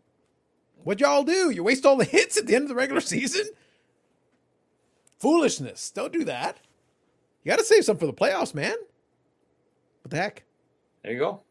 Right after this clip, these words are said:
Speaker 2: So, anyway, those are our predictions. So, man, who cares?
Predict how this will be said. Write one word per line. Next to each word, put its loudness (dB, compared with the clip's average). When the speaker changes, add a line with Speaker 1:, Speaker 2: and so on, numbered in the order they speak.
Speaker 2:
So, -4
anyway, 0
those 0
are 0
our 4
predictions. -8
So, -4
man, 4
who -4
cares? 0